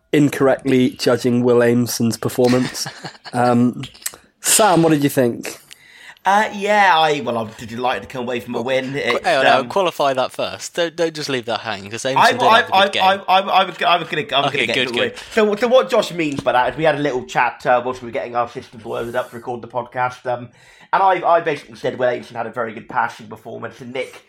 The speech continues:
Speaker 2: completely <laughs> dismantled that argument with some statistics that proved his passing accuracy was not, in fact, all that good. And I think that does
Speaker 3: Sorry,
Speaker 2: probably
Speaker 3: uh, let
Speaker 2: go
Speaker 3: me just, let me just say, only seven completed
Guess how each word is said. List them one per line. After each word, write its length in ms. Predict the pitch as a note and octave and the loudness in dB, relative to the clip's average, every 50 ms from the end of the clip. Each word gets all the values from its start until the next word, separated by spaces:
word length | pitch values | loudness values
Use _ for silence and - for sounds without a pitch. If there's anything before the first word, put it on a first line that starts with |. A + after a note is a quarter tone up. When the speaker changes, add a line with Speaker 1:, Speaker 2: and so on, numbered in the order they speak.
| _ _ _ _ _ | _ _ _ _ _
Speaker 2:
completely 640 | - E3 D3+ - - G3 F#3+ - D3+ D3 C#3+ C3+ A#2+ F#3 F3+ D3 - - - - | -14 -14 -14 -12 -14 -14 -14 -14 -14 -14 -14 -10 -6 -4 -6 -6 -6 -16 -20 -20
<laughs> 220 | - G3 - - | -20 -20 -18 -16
dismantled 600 | F3 D#3 - - F3+ F#3+ F#3+ F3+ E3 D#3+ C#3+ B2 | -16 -16 -14 -8 -4 -4 -4 -4 -4 -8 -8 -4
that 80 | C3 C3 | -2 -2
argument 440 | C3 C3 C3 B2+ C3+ B2 B2 - - C3+ A#2+ _ _ _ _ | -2 -2 -2 -6 -10 -14 -14 -16 -18 -20 -20 _ _ _ _
with 160 | C#3+ A#2+ - | -18 -18 -12
some 160 | - D3 A#2+ | -10 -12 -12
statistics 600 | - - - - D#3 C#3 - - C3+ A#2 - - | -12 -18 -12 -12 -12 -12 -10 -12 -12 -12 -12 -16
that 100 | - - | -20 -18
proved 260 | - - C3 A#2+ A2+ | -12 -12 -12 -12 -12
his 120 | - A2 - | -16 -20 -12
passing 360 | - C3+ A#2 A#2 - A#2 A#2+ | -8 -8 -8 -8 -10 -12 -14
accuracy 400 | B2 - - - - _ B2 A#2 | -14 -14 -16 -20 -20 _ -20 -18
was 140 | A2+ A#2 A2 | -16 -14 -12
not, 100 | B2 A#2 | -12 -12
in 80 | - | -12
fact, 240 | - - B2 B2 B2 | -14 -16 -16 -16 -14
all 60 | B2+ | -12
that 220 | B2+ C3+ B2+ - - | -12 -12 -12 -8 -4
good. 220 | C#3+ D3 D3 - _ _ _ _ - - - - - - | -2 -2 -2 -4 _ _ _ _ -20 -20 -20 -20 -8 -6
And 100 | - G3 | -2 -2
I 60 | A3 | -2
think 180 | G#3+ - C4+ - | -4 -6 -8 -4
that 160 | F#3 - - | -4 -4 -2
does 140 | G3 G3 G3 | -2 -4 0
Speaker 3:
Sorry, 180 | - D3 C3 B2 | 0 0 0 0
Speaker 2:
probably 160 | - D3 D3 | -2 0 0
Speaker 3:
uh, 20 | |
let 80 | D3 C#3+ | 2 0
Speaker 2:
go 40 | - | 0
Speaker 3:
me 40 | D3 | 0
just, 520 | D3 D#3 D3 - - - - - - - - | -2 -2 -4 -4 -8 -10 -12 -10 -10 -6 -2
let 140 | D#3+ D#3+ | -4 -2
me 80 | D#3+ D#3+ | -2 -4
just 180 | C#3+ D3+ C#3 - | -6 -6 -4 -2
say, 240 | C#3+ A#2+ G#2+ A2+ _ - - - _ _ - - - | -2 -2 -2 -4 _ -12 -20 -20 _ _ -20 -10 -4
only 320 | D3+ D#3+ F3+ F#3 F3 E3+ E3+ | -2 -2 -2 -2 -4 -2 -2
seven 400 | - - F3+ E3 D3 D3 C#3+ C3+ | 0 0 0 -2 -2 -4 -10 -8
completed 600 | - C#3+ C#3 C3+ C#3 C3+ C3 - C3+ B2 F2 | -8 -10 -6 -4 -6 -4 -4 -6 -8 -8 -10